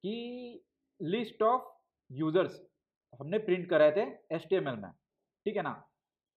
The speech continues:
तो इस टाइम इंडेक्स डॉट पीएचपी में कराए थे। इस टाइम हमें क्या करना है कि, अ, क्रूड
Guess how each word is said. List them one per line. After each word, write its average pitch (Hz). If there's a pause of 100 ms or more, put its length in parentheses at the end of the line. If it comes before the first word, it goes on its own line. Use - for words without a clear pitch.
तो 196 (420)
इस 214 (100)
टाइम 214 (800)
इंडेक्स 190
डॉट 208
पीएचपी 165
में 165
कराए 139
थे। 185 (380)
इस 190
टाइम 233
हमें 202
क्या 220
करना 202
है 233 (500)
कि, 233
अ, 233 (840)
क्रूड 226